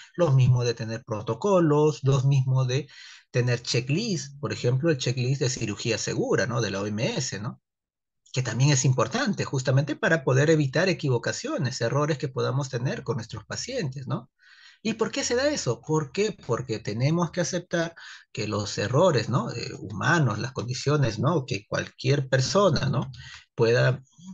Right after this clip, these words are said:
profesional pueda manejar de repente, pues, una cirugía o un procedimiento, podría tener errores, ¿no? Pero si nosotros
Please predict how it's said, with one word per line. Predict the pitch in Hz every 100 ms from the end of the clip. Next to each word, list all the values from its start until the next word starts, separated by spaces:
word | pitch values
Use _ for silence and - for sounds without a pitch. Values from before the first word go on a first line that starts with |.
| - _
profesional | - 107 107 - 113 175 127
pueda | 107 110 107
manejar | 101 101 - 156 139
de | 98
repente, | 98 110 101 107
pues, | 101 -
una | 101
cirugía | 98 101 95 - 180 170 151 135 110
o |
un | 117
procedimiento, | 127 123 160 151 160 135 135 170 -
podría | 107 104 113 117 127
tener | 117 101 120 -
errores, | 101 90 98 95 - -
¿no? | 156
Pero | - 104
si | 113
nosotros | 107 - 135 139 131 -